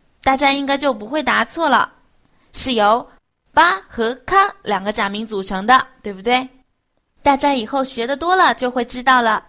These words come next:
日语中是没有浊音的“八嘎”这个单词的，所以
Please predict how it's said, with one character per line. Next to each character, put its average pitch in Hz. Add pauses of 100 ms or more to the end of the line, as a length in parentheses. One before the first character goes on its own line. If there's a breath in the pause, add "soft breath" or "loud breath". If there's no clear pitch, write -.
(260 soft breath)
日 359
语 254
中 349
是 -
没 262
有 240
浊 190
音 339
的 277 (220 soft breath)
“八 330 (140)
嘎” 330
这 247
个 196
单 214
词 208
的， 233 (580)
所 277
以 269